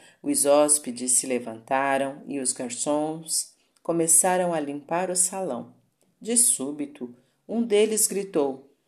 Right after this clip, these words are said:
"Está faltando um dos cálices de prata. Contei-os várias vezes e tenho certeza de que um deles sumiu." Todos os funcionários largaram o que estava fazendo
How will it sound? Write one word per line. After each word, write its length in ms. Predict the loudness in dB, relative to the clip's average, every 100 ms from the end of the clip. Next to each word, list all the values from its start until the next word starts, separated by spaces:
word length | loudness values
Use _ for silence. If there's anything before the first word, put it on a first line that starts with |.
| _ _
"Está 320 | 2 4 4
faltando 760 | 4 2 2 -2 0 0 -2 -2
um 220 | -2 -4
dos 240 | -4 -4
cálices 640 | 0 2 2 2 -2 -2 -4
de 100 | -6
prata. 640 | -2 0 0 -4 -12 -14 _ _ _ _ _
Contei-os 1120 | -2 -2 0 2 2 2 -2 -2 -2 -2 -8 _
várias 520 | -2 0 2 2 0
vezes 680 | 0 0 0 0 2 0 -2 _ _ -12
e 80 | -8
tenho 260 | -6 -2
certeza 760 | 0 0 -4 -2 0 2 0 -4
de 160 | -6
que 200 | -10 -8
um 120 | -8
deles 420 | -4 -2 -2 0 0
sumiu." 520 | 0 -4 -6 -6 -10 -18 -20 -20 _ _ _ _ _ _
Todos 340 | -2 0 2 2
os 140 | 0
funcionários 800 | 2 2 2 0 0 -2 0 -4
largaram 760 | -2 -2 -2 0 2 2 0 -2
o 60 |
que 160 | -4 -2
estava 420 | 0 0 -4 -4
fazendo 680 | -2 -2 0 0 -2 -4 -10